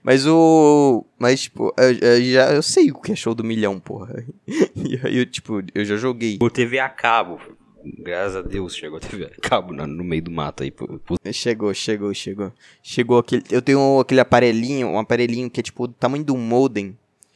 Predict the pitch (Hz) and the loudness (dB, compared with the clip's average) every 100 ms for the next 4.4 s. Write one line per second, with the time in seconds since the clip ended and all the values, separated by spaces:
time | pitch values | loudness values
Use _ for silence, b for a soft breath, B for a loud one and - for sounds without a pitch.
0 | b - 117 113 120 123 120 117 117 110 | b -2 0 2 0 0 0 0 -2 -2
1 | 107 - 107 _ 113 117 117 - 113 110 | 0 -2 -4 _ -4 -2 -2 -2 0 0
2 | 113 110 110 110 - 110 104 110 113 110 | -2 -2 -4 -6 -8 -6 -4 -4 -6 -8
3 | 110 110 - 110 107 107 - - 113 - | -4 -2 0 0 -2 -6 -8 -8 -8 -6
4 | - - - - | -10 -10 -12 -16